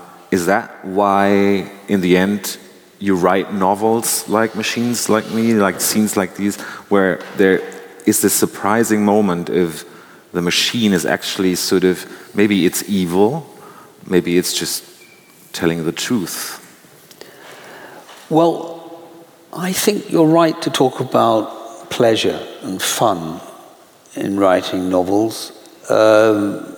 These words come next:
Speaker 2: in our profession, we tend to portray ourselves as writhing in pain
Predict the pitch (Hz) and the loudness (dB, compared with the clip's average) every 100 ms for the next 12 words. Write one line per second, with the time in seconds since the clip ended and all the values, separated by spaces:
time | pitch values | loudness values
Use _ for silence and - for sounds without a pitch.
0 | - - - - 113 123 127 - 123 135 | -20 -20 -20 -6 0 2 0 0 -2 0
1 | 123 127 117 117 117 - 147 127 123 120 | 0 -2 0 0 0 -2 0 2 0 -2
2 | 120 110 113 - 113 110 - 117 110 - | 0 0 -4 -6 -4 -2 2 4 4 2
3 | - 110 107 101 - - 95 - - - | 0 4 4 2 -4 -8 -8 -8 -14 -20
4 | - - - - - 107 104 101 98 110 | -20 -20 -20 -20 -12 0 2 2 0 -4
5 | 98 92 95 - 113 101 87 85 80 | -4 -4 -4 0 2 2 0 -6 -10